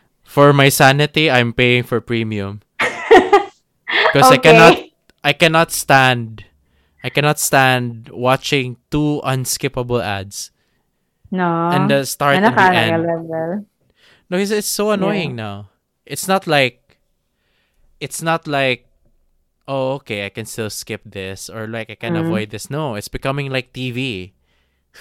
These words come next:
Speaker 2: Yeah, it is.
Speaker 1: Like,
Speaker 2: It's
Speaker 1: I don't, I don't
Speaker 2: crazy.
Speaker 1: blame YouTube. They need money, but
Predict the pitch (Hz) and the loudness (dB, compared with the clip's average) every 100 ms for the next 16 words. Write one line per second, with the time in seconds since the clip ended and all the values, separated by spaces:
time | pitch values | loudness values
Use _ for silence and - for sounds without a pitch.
0 | - - _ _ 208 185 190 175 - 185 | -20 -20 _ _ 0 4 6 6 4 -2
1 | - 165 160 156 165 170 - _ _ _ | -2 0 2 2 -2 -8 -18 _ _ _
2 | _ _ - 131 131 143 160 175 135 165 | _ _ -12 -8 -4 2 2 2 2 2
3 | 156 123 120 131 143 107 101 110 _ _ | 2 0 -2 -6 -6 -8 -10 -12 _ _
4 | _ 104 104 113 104 120 113 95 107 - | _ -12 -10 -8 -6 -6 -8 -12 -16 -20
5 | _ _ 110 110 | _ _ -8 -8